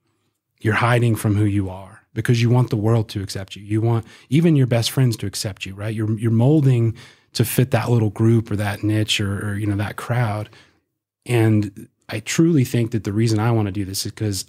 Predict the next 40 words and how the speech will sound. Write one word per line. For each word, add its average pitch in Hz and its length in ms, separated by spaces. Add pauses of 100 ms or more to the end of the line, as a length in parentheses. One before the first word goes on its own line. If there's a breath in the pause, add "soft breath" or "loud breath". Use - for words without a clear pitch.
I 104 80
want 135 420
to 107 260 (1800 soft breath)
let 135 220
people 143 280
know 139 240
who 135 160
I 107 120
am. 117 320
I, 139 180
I 170 40
don't 190 180
care 120 460
about 113 280
telling 117 220
my 104 100
story 95 320
to 92 80
people, 107 360 (460 soft breath)
but 131 140
I 170 100
want 160 240
someone 123 240
to 110 80
know, 113 220
like, 107 160
if 107 80
they 135 100
come 139 160
to 135 60
me 131 180
and, 113 260
and 107 140
they're 107 100
going 123 200
to 110 80
do 104 160
real 92 200
estate 120 500
or 98 340